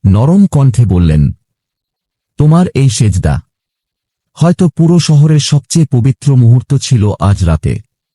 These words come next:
তারপর দিন বদলে যায়। একটি রাতের সেজদা বদলে দেয় একটি জীবন। ছেলেটা পাঁচ ওয়াক্ত নামাজ শুরু করে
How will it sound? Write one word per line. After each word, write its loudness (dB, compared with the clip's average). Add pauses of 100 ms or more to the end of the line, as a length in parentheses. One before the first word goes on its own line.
(640)
তারপর -2
দিন 2
বদলে 0
যায়। -2 (960)
একটি 0
রাতের 0
সেজদা -2 (1000)
বদলে 0
দেয় 0
একটি -2
জীবন। 0 (1000)
ছেলেটা 0
পাঁচ 0
ওয়াক্ত -2
নামাজ 0
শুরু -2
করে -4